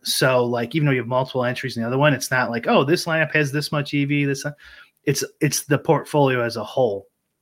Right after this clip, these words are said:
And so, like, entering that high one drags down your E V. I mean, you might still wanna do it if you're good, especially, but, like, drags down your total E V. So, like, let's say you're, like, fifteen percent edge in the small one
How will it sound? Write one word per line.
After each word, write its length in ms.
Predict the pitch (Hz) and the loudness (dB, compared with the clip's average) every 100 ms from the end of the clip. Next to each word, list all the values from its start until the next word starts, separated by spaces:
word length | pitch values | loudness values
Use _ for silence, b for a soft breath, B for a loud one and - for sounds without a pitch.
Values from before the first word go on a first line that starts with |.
| _ _ _ _ - - - | _ _ _ _ -20 -20 -8
And 140 | 127 | -4
so, 200 | - 139 120 | 0 0 0
like, 240 | 123 117 - | -2 -6 -2
entering 340 | 143 143 143 135 | -2 2 2 2
that 140 | 117 | 2
high 220 | - - | 0 0
one 300 | 165 165 180 B B - | 2 2 0 B B -6
drags 480 | 135 135 131 131 110 | 2 4 4 2 -2
down 300 | 123 135 143 | 0 2 2
your 140 | 131 | 2
E 240 | 120 117 | 0 -4
V. 360 | 113 113 139 - b b | -4 -4 -4 -8 b b
I 60 | 180 | 0
mean, 120 | 160 | 2
you 60 | |
might 180 | 190 165 | 2 0
still 180 | - 147 | 0 -2
wanna 200 | 123 98 | 0 -2
do 160 | 143 98 | -4 -6
it 100 | 101 | -8
if 80 | |
you're 100 | 104 | -12
good, 220 | 104 127 104 | -8 -6 -6
especially, 420 | - 135 - 104 | -8 -12 -10 -12
but, 160 | 104 - | -12 -8
like, 280 | 110 107 - B B B B | -8 -8 -12 B B B B
drags 400 | - 143 135 127 | 0 4 4 2
down 240 | - 131 131 | -2 -2 -2
your 120 | 117 | -4
total 320 | 131 127 120 | -4 -2 -2
E 100 | 120 | -4
V. 180 | 117 131 | -4 -4
So, 140 | - | -4
like, 140 | 123 113 | -6 -6
let's 160 | 131 | -6
say 80 | - | -4
you're, 160 | 123 113 | -4 -4
like, 160 | 107 | -8
fifteen 400 | - 127 - 135 | -6 -8 -4 -6
percent 480 | 120 120 127 120 - _ _ - | -4 -6 -6 -6 -8 _ _ -8
edge 460 | 131 120 131 139 - - | -4 -2 -2 -6 -10 -8
in 60 | |
the 80 | 113 | -8
small 380 | - 123 123 127 | -6 -2 0 2
one 280 | 143 156 | 0 -2